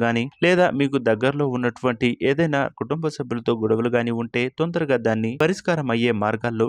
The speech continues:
వెతుక్కోండి. లేకపోతే అది చిరికి చిరికి గాలివానగా మిమ్మల్ని ముంచేసే అవకాశం ఉంది. ముఖ్యంగా మీ కుటుంబ సభ్యులతో ఏవైనా ఆర్థిక లావాదేవీలు ఉన్నా సరే మీరు వెంటనే దాని నుంచి బయటపడాలి. మీరు అప్పు ఇచ్చినా తీసుకున్నా సరే మీకు ఇబ్బంది కలిగించే అవకాశం ఖచ్చితంగా కనిపిస్తుంది.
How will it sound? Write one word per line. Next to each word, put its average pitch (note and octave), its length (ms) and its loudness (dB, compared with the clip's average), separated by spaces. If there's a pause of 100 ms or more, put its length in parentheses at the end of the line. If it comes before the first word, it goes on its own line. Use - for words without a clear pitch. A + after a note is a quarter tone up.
వెతుక్కోండి. A2+ 480 -4 (160)
లేకపోతే A#2+ 460 0 (160)
అది A#2+ 120 0 (100)
చిరికి D#3+ 320 -4
చిరికి C3 280 -2 (120)
గాలివానగా A2+ 560 0 (240)
మిమ్మల్ని F3 400 2
ముంచేసే C3+ 440 -2
అవకాశం G#2+ 420 -4
ఉంది. B2 180 0 (360)
ముఖ్యంగా B2 380 0 (140)
మీ E3 80 0 (100)
కుటుంబ F3 260 -2 (100)
సభ్యులతో C3 360 -2 (180)
ఏవైనా A#2+ 260 0 (200)
ఆర్థిక D#3 300 -4 (100)
లావాదేవీలు A#2 540 0 (100)
ఉన్నా A#2+ 160 -2 (100)
సరే A#2 180 0 (480)
మీరు F3+ 240 4
వెంటనే D3+ 340 0 (120)
దాని A2 200 0
నుంచి A2+ 160 -4 (100)
బయటపడాలి. G#2+ 520 0 (280)
మీరు A#2+ 160 4 (100)
అప్పు A2 160 -2 (120)
ఇచ్చినా A#2+ 280 0 (160)
తీసుకున్నా E3 480 -2
సరే B2 160 0 (100)
మీకు A2+ 240 -2
ఇబ్బంది C3 320 -4
కలిగించే A2+ 420 -6
అవకాశం A2+ 360 -4 (120)
ఖచ్చితంగా G#2+ 520 -4
కనిపిస్తుంది. A2 520 -4